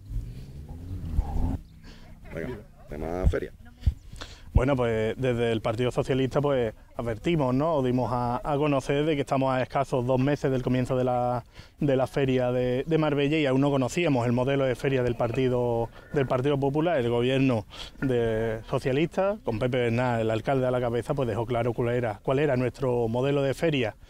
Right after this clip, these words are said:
Speaker 2: de un modelo descentralizado de, o, o dividido. El, el modelo de feria de día en la, la media Avenida del Mar y la feria de noche por otro lado. Yo creo que es el sistema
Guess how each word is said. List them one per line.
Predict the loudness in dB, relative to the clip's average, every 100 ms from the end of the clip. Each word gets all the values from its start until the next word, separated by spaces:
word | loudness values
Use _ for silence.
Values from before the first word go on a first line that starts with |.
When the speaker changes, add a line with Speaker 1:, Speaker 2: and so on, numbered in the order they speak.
| -20 -12 -4
Speaker 2:
de | 0 0 0
un | 2
modelo | 2 2 2
descentralizado | 2 2 0 0 -2 0 0 0 0
de, | 2 0 -2 -10
o, | -6 -2
o | 0
dividido. | 2 4 4 2 -2 -16 -20 -12
El, | -2 0 0 0 0 -2
el | -4 -6
modelo | -4 -2 0 2 0
de | 0
feria | 2 2 2
de | 2
día | 2 2 0 -8 _ -10
en | -6 -4
la, | -2 0
la | 0
media | 2 2 2
Avenida | 2 0 2
del | 2
Mar | 0 0
y | 0
la | 0 0
feria | 0 0 0 -2 -8 -16 -2
de | 0
noche | 2 2 0 -2
por | 0 0
otro | 0 0
lado. | 2 2
Yo | 2
creo | 2
que | 2
es | 2
el | 0
sistema | 0 -2 0 0 -2